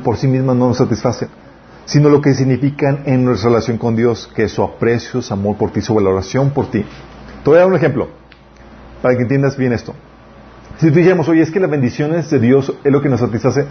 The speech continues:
no. No busques las bendiciones por lo que nos satisface. Te voy a poner un ejemplo.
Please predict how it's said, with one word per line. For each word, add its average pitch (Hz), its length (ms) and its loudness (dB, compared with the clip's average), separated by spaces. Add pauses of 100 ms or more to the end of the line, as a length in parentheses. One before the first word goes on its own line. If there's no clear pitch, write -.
no. 104 440 0 (640)
No 143 140 4
busques 156 280 4
las 135 80 2
bendiciones 123 380 0
por 127 100 -2
lo 110 60 -2
que 123 40 -2
nos 110 120 -2
satisface. 117 340 0
Te 123 100 0
voy 123 80 4
a - 40 -2
poner 120 180 -2
un 107 60 -6
ejemplo. 98 200 -8